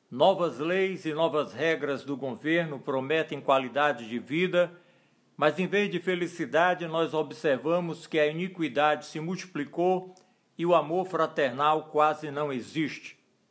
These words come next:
A igreja deixa transparecer fortes indícios de baixa na resistência espiritual nesse novo milênio e permitindo um avanço maior das trevas sobre a sociedade.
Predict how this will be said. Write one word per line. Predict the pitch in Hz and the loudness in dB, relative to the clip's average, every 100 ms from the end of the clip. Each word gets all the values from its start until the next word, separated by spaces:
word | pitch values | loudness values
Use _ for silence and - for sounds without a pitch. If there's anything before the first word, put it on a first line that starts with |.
| _ _ _ _ _ _ _ _ _ _ - | _ _ _ _ _ _ _ _ _ _ 2
A | 170 | 2
igreja | 165 196 226 190 | 4 4 4 2
deixa | 190 196 185 | -4 -2 -2
transparecer | 185 180 175 - 165 143 - 180 175 | -4 -4 -4 0 0 0 -4 -2 -4
fortes | - 180 196 185 - | -2 2 2 2 -4
indícios | 156 110 175 208 196 165 135 | -8 -4 -4 -4 -4 -8 -6
de | 131 | -8
baixa | 127 147 175 180 - 151 | 0 2 2 2 -4 -2
na | 151 | -2
resistência | 131 180 139 147 - 170 180 170 151 | 0 -4 -4 -8 -6 -2 -2 -2 -10
espiritual | - - 143 135 135 135 156 165 165 - - - - | -8 -6 -4 -6 0 4 4 2 -4 -14 -20 -20 -8
nesse | 147 180 185 | 0 0 0
novo | 160 175 170 156 | 0 2 0 -2
milênio | 156 139 165 156 117 95 - - - - - | -2 2 2 0 -4 -10 -16 -18 -18 -18 -8
e | 156 | -2
permitindo | 190 185 180 175 - 196 190 | 2 2 2 -2 -2 -2 0
um | 175 | 2
avanço | 160 - 175 190 185 170 | 0 2 0 0 -2 0
maior | 160 151 160 156 | 4 4 2 2
das | 143 131 | 0 0
trevas | - 160 165 143 139 | 0 2 2 0 -4
sobre | - 151 143 135 | 0 0 2 2
a | 123 | 0
sociedade. | - 156 156 151 123 127 120 107 - | 0 -2 0 0 2 2 0 -2 -12